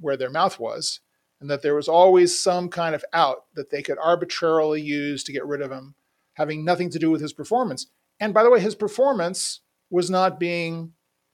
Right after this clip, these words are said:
in terms of bonus structure, was not being properly recognized. He was gonna be put in a pool with other people, and it really, it didn't, and, and this is a guy who's gonna, who was in sales and biz dev. So those are really concrete results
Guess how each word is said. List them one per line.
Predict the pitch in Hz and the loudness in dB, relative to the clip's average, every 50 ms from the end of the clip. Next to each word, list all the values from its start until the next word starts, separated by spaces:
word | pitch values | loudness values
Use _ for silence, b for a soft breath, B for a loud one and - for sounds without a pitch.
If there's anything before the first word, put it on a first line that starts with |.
| _ _ | _ _
in | 147 | -12
terms | 139 - 170 156 139 | -10 -8 -8 -6 -6
of | 151 123 | -4 0
bonus | 170 180 196 190 - | 2 2 2 2 0
structure, | - - 160 135 - - 156 151 | -2 -2 -2 -2 -2 -4 -6 -6
was | 156 151 147 | -6 -6 -6
not | 170 160 156 160 160 - _ | -6 -4 -4 -4 -4 -6 _
being | 147 143 147 147 139 139 139 135 135 _ _ _ _ | -8 -6 -6 -8 -8 -10 -14 -16 -18 _ _ _ _
properly | - 165 156 147 147 - 151 135 131 135 131 127 | -4 0 0 0 0 0 -4 -4 -4 -4 -6 -6
recognized. | 131 139 131 131 - 131 117 123 131 131 - - - - - _ _ _ _ _ _ _ _ _ _ _ _ _ | -4 -4 -6 -6 -8 -14 -16 -16 -18 -16 -12 -12 -12 -12 -12 _ _ _ _ _ _ _ _ _ _ _ _ _
He | - 160 | -10 -8
was | 151 143 147 | -8 -8 -8
gonna | 147 131 131 | -10 -12 -12
be | 131 135 139 139 156 _ _ _ _ _ | -14 -16 -18 -18 -20 _ _ _ _ _
put | - 143 131 | -12 -10 -10
in | 131 127 | -10 -12
a | - | -14
pool | - - - 277 277 262 254 240 | -16 -6 0 2 2 2 4 6
with | 226 202 151 | 6 6 6
other | 139 131 139 | 4 0 0
people, | 139 - 247 262 254 254 233 220 214 208 208 202 196 185 | -6 -6 -6 -6 -2 2 4 6 6 8 8 8 8 8
and | 165 151 147 | 6 6 4
it | 143 139 143 | 0 0 0
really, | 165 196 196 190 185 180 | 2 4 4 4 4 2
it | 196 190 | 2 2
didn't, | 196 196 196 185 - - | 2 2 2 -2 -8 -12
and, | 160 151 147 - | -14 -14 -12 -12
and | 185 170 175 | -12 -10 -8
this | 185 - - | -8 -8 -8
is | 233 214 | -6 -6
a | 214 | -2
guy | 175 185 190 190 | 2 4 4 6
who's | 185 190 185 - | 4 4 2 0
gonna, | 190 185 185 | -4 -2 0
who | 185 180 190 | 0 2 2
was | 196 156 175 | 2 0 -2
in | 185 | -6
sales | 165 - 185 185 196 175 175 | -2 2 4 4 4 4 2
and | 180 156 | 2 2
biz | 226 233 | 2 2
dev. | - 165 123 110 - - | 2 0 -2 -2 -4 -10
So | - - 185 180 170 170 165 165 b b b b b b b b _ _ _ | -4 2 4 6 6 6 4 2 b b b b b b b b _ _ _
those | 202 160 143 196 240 269 202 | -20 -4 6 6 6 8 8
are | 214 175 | 6 6
really | 160 160 180 233 247 208 170 | 6 2 0 2 2 2 2
concrete | - - - - 220 220 220 214 - - - 190 170 165 160 160 - - _ _ _ _ _ | 2 -4 -8 -4 -2 0 0 -2 -2 -4 0 2 2 2 2 -4 -6 -14 _ _ _ _ _
results | 143 160 160 165 160 247 226 160 131 - - - - - - | -6 -4 -4 4 6 6 6 6 4 0 -4 -6 -6 -8 -14